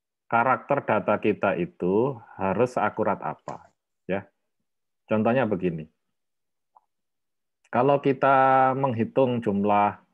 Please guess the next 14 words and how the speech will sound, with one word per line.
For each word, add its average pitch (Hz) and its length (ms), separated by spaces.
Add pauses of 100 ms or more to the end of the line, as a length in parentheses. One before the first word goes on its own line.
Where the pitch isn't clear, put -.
eh, 85 540 (100)
penumpang 117 400
pesawat, 113 560 (800)
kan 131 160
dia 143 160
berfluktuasi 98 960
ya, 82 240
tapi 117 320
jumlah 107 400
orangnya 107 400
kan 139 240 (480)
itu-itu 101 320
saja. - 560 (720)
Berarti 131 960